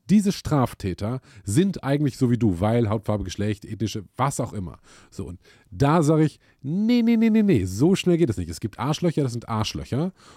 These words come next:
Und ich bin nicht ein Arschloch, weil ich das gleiche Geschlecht, Hautfarbe, Alter, sonst was habe, sondern ich bin ich, die sind die, das sind Ottos und lass den gemeinsam auf die Fresse hauen.“ So, und nichts anderes sage ich, sondern ich werde schon emotional, merkst du wieder, das ist tief in mir drin,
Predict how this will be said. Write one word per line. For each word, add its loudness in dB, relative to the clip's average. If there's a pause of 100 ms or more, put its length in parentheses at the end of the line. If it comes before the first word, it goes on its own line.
(140)
Und -2 (600)
ich -4
bin 4
nicht 2
ein 0
Arschloch, 0
weil 0
ich -2
das -6
gleiche -4
Geschlecht, -4
Hautfarbe, -4
Alter, -2 (500)
sonst -2
was -10
habe, -6
sondern -2
ich -6
bin 0
ich, -4
die -2
sind -4
die, -2 (240)
das -2
sind -4
Ottos 0 (220)
und -4
lass -4
den -2
gemeinsam -2
auf -4
die -8
Fresse 0
hauen.“ -8 (440)
So, -10
und -14 (240)
nichts -6
anderes -2
sage 0
ich, -20
sondern -8
ich -18
werde -4
schon -6
emotional, -2
merkst -6
du -4
wieder, -2
das -4
ist -12 (380)
tief -8
in -6
mir -2
drin, -2